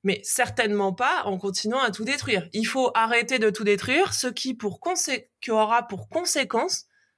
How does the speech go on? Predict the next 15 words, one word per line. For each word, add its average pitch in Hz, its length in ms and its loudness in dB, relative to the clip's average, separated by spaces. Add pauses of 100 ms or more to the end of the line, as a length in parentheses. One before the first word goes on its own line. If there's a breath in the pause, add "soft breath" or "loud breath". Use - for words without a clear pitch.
(140)
d'arrêter 254 640 0 (280)
de 208 80 2
réduire 226 540 0
la 240 100 2
quantité 214 360 -4
de 233 100 0
gaz 208 200 2
à 208 60 4
effet 202 160 0
de 190 60 -4
serre 233 320 0 (520 soft breath)
qu'on 277 200 -2
émet, 226 320 2 (240 loud breath)
voire 277 320 0
même, 226 400 0